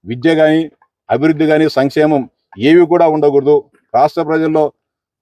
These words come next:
అస్థిరత్వం ఏర్పాటు చేయాలి, అశాంతి ఏర్పాటు చేయాలి, ప్రజల్లో గందరగోళం ఏర్పాటు చేయాలనే ఒక ఆలోచనతో, దుర్బుద్ధితో ఇవన్నీ కూడా మాట్లాడుతున్నారు. ఇప్పుడే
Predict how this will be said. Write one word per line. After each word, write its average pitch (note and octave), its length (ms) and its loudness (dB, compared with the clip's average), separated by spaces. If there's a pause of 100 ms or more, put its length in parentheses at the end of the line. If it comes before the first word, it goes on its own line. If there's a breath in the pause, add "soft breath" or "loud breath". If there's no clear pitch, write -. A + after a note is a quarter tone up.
(100)
అస్థిరత్వం E3+ 540 0
ఏర్పాటు D3 340 0
చేయాలి, C#3 260 2
అశాంతి D#3+ 400 0
ఏర్పాటు C#3+ 340 0
చేయాలి, C3+ 240 0
ప్రజల్లో D3+ 380 -2
గందరగోళం D#3 520 -2
ఏర్పాటు C#3 320 0
చేయాలనే C3+ 300 0 (460)
ఒక A#2+ 160 -4 (100)
ఆలోచనతో, D#3 600 0
దుర్బుద్ధితో C#3+ 600 -2 (520)
ఇవన్నీ B2 280 -2
కూడా D3 160 0
మాట్లాడుతున్నారు. C3 680 0 (680)
ఇప్పుడే D#3+ 260 -2